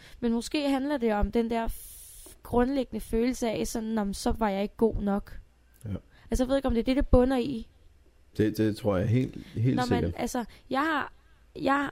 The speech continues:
Speaker 1: men det er måske også, fordi jeg egentlig ikke har så høje krav til mig selv mere. Det kan være, det er derfor, nu snakkede vi i et andet afsnit om, øh, vi snakker om ensomhed, hvor du sagde, at du havde nok været ensom, men du har svært ved at grave følelsen frem.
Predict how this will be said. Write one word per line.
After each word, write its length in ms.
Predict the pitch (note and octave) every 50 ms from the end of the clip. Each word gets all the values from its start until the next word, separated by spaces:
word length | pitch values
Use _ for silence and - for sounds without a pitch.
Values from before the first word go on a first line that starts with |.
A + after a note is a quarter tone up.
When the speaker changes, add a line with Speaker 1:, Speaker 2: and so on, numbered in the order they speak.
| - -
Speaker 1:
men 160 | - A#3+ B3
det 100 | B3 C#4+
er 60 | C#4+
måske 300 | C#4+ D4 - - F#4+ E4+
også, 120 | E4 D4+ -
fordi 440 | D4+ - - D#4 D#4 D#4 - - - - - - - - - - - - - - - - -
jeg 160 | C4+ C4 B3+ - -
egentlig 300 | D4+ C#4+ C#4+ C#4+ D4 D4
ikke 120 | C4+ -
har 180 | C4 C#4 C4+ -
så 140 | - D4 C4
høje 220 | A3+ B3 C4 C#4
krav 260 | - - C#4 B3 A#3 -
til 160 | - - C#4
mig 100 | C4 -
selv 280 | - - C4+ - - A#3+
mere. 460 | A3+ A3+ A#3+ A#3+ B3+ C#4 D#4 D#4 - - - _ - _ - - - - - - -
Det 80 | B3+
kan 80 | A3+ C4+
være, 100 | C#4 C#4+
det 140 | D4 C#4+ D4
er 60 | C4
derfor, 260 | - - - C#4+ D4
nu 200 | C#4 D4 D4 - -
snakkede 420 | - - - C4+ B3+ C4 C#4 C4+
vi 100 | A3+ B3 A#3+
i 40 | A#3
et 80 | A3+ -
andet 200 | A3+ A#3 C4 C#4
afsnit 480 | B3 A#3 A#3+ - - C4 A#3+ - - - - - - - - - -
om, 300 | - G#3+ G#3 G#3 G3+ G3+
øh, 540 | G3+ G3+ G3+ G3+ G3 G3 G3 G3 G3 G3 - - C#4+ C4 - - - -
vi 100 | - A#3+
snakker 280 | A#3 - B3+ A#3+ A3+ A#3+
om 60 | A#3 -
ensomhed, 580 | - C4 D4 D#4+ D#4 - D#4 D4 C4 A#3 G#3+ - - - - _ - - - - - - -
hvor 180 | - A#3+ A#3+ A#3+
du 140 | A#3+ B3+
sagde, 480 | A#3+ - - A#3 A3+ A3+ A#3 A#3 A#3 A3+
at 80 | G#3+ - - - - - -
du 100 | A3 A#3+
havde 240 | A#3 A#3+ B3+ C#4 C#4+
nok 180 | C4 B3 A#3 A#3
været 380 | A#3+ A#3 A3 G#3 G#3 G#3+ A3+ B3
ensom, 300 | C#4+ D#4 - - C4+ A#3
men 120 | G#3+ A3 G#3+
du 80 | G#3+
har 80 | A3 G#3+
svært 260 | - - B3+ A#3+ - -
ved 80 | B3 A#3+
at 60 | -
grave 240 | - A3 G#3 G3 -
følelsen 520 | - - A3+ A#3+ C4 C4+ - - A#3 G#3
frem. 320 | - - - A3+ A#3 B3